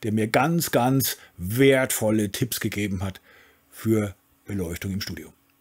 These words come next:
Worum geht's? Natürlich, wir wollen was sehen. Klar, das ist aber nicht alles, sondern wir wollen vor allem auch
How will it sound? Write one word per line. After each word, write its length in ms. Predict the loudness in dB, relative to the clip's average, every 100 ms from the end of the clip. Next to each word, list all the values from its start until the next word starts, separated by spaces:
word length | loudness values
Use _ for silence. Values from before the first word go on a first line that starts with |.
| _
Worum 300 | 6 8 8
geht's? 500 | 8 6 4 -4 -6 _ _ -2
Natürlich, 800 | 0 6 8 8 6 0 -4 -10 _ _ _ _ 2
wir 220 | 2 6
wollen 360 | 6 8 6 2
was 280 | -2 0 2
sehen. 460 | 6 6 6 4 0 _ _ _ _ _ _ -20
Klar, 460 | -14 -10 -8 -8 -10 _ _ _
das 120 | -8 -4
ist 120 | -2
aber 160 | 2
nicht 260 | 4 2 0
alles, 440 | 2 4 4 0 -6 -16
sondern 380 | -8 -4 -2 2
wir 180 | 2 2
wollen 300 | 2 2 0
vor 280 | -4 -10 -2
allem 380 | 2 4 2
auch 380 | 0 0 0 -2